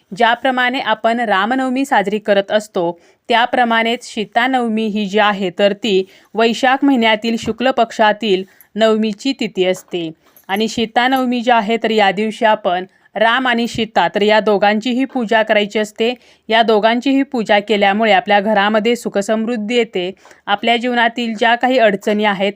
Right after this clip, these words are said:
कष्ट आहेत तर ते दूर होत असतात. आता आपण ही पूजा कशी करायची तर हे मी तुम्हाला थोडक्यात सांगते आणि यानंतर आपण पाहणार आहोत की घरामध्ये आपण कोणत्या भाज्या खाऊ नयेत. तर बघा, एका पाटावरती तुम्हाला लाल रंगाचं कापड अंतरायचं आहे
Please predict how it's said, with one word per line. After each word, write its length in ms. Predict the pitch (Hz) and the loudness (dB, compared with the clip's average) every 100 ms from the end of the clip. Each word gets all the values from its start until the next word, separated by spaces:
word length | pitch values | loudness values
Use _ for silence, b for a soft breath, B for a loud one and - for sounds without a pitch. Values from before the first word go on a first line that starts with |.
| - | -4
कष्ट 300 | 226 226 - | -4 -2 0
आहेत 340 | 226 190 180 185 b b _ | 0 0 -4 -6 b b _
तर 160 | 226 226 - | 0 0 2
ते 120 | 240 | -2
दूर 300 | 208 214 254 | 0 -2 0
होत 260 | 262 185 175 | 2 0 0
असतात. 420 | 175 - 180 160 - b b b | -6 -4 -4 -4 -8 b b b
आता 240 | 202 220 262 | -4 2 2
आपण 240 | 262 269 | 2 0
ही 120 | 262 277 | -4 -4
पूजा 400 | 254 220 220 240 | -6 -2 0 0
कशी 260 | 254 - | 0 -4
करायची 400 | 247 226 214 208 214 | -2 0 0 -2 -4
तर 60 | |
हे 180 | 226 220 | -2 -2
मी 100 | 240 | -2
तुम्हाला 380 | 269 247 220 214 220 | -4 -2 0 0 0
थोडक्यात 440 | 233 185 196 220 | 0 0 0 -2
सांगते 520 | - 214 196 185 175 185 b b b | -2 -2 -2 -6 -10 -12 b b b
आणि 200 | 196 220 | -6 -2
यानंतर 440 | 214 220 247 247 269 | 0 0 0 0 0
आपण 260 | 233 226 | 0 -4
पाहणार 320 | 220 220 208 | -4 -2 0
आहोत 260 | 208 196 202 - | 0 -2 -6 -8
की 80 | 240 | -6
घरामध्ये 500 | 226 196 185 196 185 | -2 0 0 0 0
आपण 220 | 185 233 | 0 -4
कोणत्या 380 | 233 185 175 185 | -2 -4 0 -2
भाज्या 320 | 190 175 220 233 | 0 -2 -2 0
खाऊ 260 | 190 175 | -2 -2
नयेत. 220 | 180 160 151 b b b _ | -4 -6 -12 b b b _
तर 120 | 233 | 0
बघा, 320 | 233 233 240 | 2 2 2
एका 340 | 254 214 208 233 | 0 -4 -2 -2
पाटावरती 680 | 233 220 196 226 240 247 202 | 2 0 2 0 0 -2 -4
तुम्हाला 340 | 208 208 214 220 | -2 0 2 2
लाल 220 | 202 226 | 2 2
रंगाचं 540 | 254 247 240 240 254 | 0 2 2 2 -2
कापड 420 | 247 240 - 220 | 0 0 2 2
अंतरायचं 480 | 240 220 214 202 202 | 0 0 0 0 0
आहे 380 | 175 180 160 214 | 0 0 -4 -10